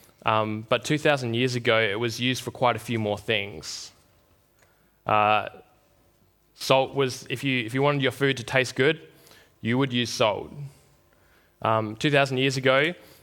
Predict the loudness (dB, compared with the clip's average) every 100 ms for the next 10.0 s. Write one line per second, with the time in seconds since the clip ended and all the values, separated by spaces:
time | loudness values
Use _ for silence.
0 | 0 4 4 2 -2 -2 0 0 0 2
1 | 2 0 -2 0 0 0 0 0 0 0
2 | -2 -2 -2 0 2 4 6 4 0 -10
3 | -16 -10 -8 -4 -4 0 2 2 -2 -14
4 | _ _ _ _ _ _ _ _ _ _
5 | -20 _ 2 4 4 2 0 2 0 2
6 | 2 2 4 2 4 4 4 2 -2 -10
7 | -14 -18 _ _ _ -2 0 2 4 4
8 | 4 0 -2 -4 0 2 2 2 -2 -2
9 | 0 2 0 0 0 0 0 -6 -12